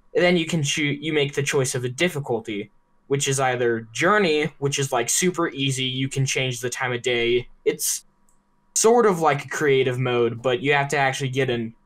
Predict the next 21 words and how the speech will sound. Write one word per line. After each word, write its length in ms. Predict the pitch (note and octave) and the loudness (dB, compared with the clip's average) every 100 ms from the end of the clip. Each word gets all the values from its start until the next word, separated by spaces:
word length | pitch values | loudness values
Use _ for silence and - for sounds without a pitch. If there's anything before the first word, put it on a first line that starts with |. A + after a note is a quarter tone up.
| _ | _
amount 400 | C#3 C#3+ B2+ - | 0 2 0 0
of 140 | B2+ A#2+ | -4 -2
the 140 | A#2 | 0
item 320 | A#2 G#2 A2+ | 0 0 -6
before 320 | A2+ - A2+ | -8 -4 -2
you 100 | A2+ | -2
can 140 | A2+ A2+ | -4 -6
make 240 | A2 A2 | -6 -4
infinite 420 | C3 B2 A#2 G#2 | -6 -6 -8 -8
of 80 | G#2 | -10
the 140 | G2+ G2 | -8 -6
item. 400 | G2 G2 F#2+ - - - - - - _ _ _ _ _ C3 | -6 -2 -2 -2 -4 -8 -12 -16 -20 _ _ _ _ _ -4
Um, 400 | B2+ A#2 A2 - _ - | -2 -2 -6 -12 _ -2
and 100 | C#3 | 0
then 100 | C3 | 0
there's 220 | A#2+ A#2 | 0 -2
normal, 580 | C#3+ D#3 F3 E3+ E3+ E3+ | 2 4 4 4 2 0
which 220 | C3+ B2+ B2 | -4 -4 -4
is 60 | |
just, 240 | B2 A#2 B2 | -4 -2 0
like, 320 | A2 A2 | -2 -4